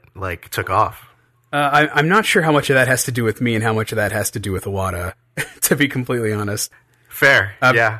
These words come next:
Speaker 2: Yeah, for those of, uh, you unaware, Satoru Iwata was the president of Nintendo, and he unfortunately passed away, uh, I think, I think in twenty fifteen,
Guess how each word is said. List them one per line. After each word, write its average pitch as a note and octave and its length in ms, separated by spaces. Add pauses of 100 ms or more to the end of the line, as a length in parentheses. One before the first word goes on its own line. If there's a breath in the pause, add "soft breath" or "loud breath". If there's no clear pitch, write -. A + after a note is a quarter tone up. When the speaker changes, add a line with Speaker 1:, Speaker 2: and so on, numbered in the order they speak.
(120)
Speaker 2:
Yeah, C3 140 (260)
for C#3+ 380
those D#3 260
of, B2 300 (160)
uh, A#2 100
you A#2+ 260
unaware, A2 520 (200)
Satoru C3+ 480
Iwata A2 380
was A2+ 360
the A2+ 100
president G#2+ 500
of G2+ 140
Nintendo, G#2 500
and G2+ 100
he A2 140
unfortunately G#2+ 580
passed G2+ 360
away, G2 400 (720)
uh, - 260
I E2 60
think, C#3 200
I C3 40
think E3 140
in G#2 60
twenty A#2+ 240
fifteen, C#3+ 580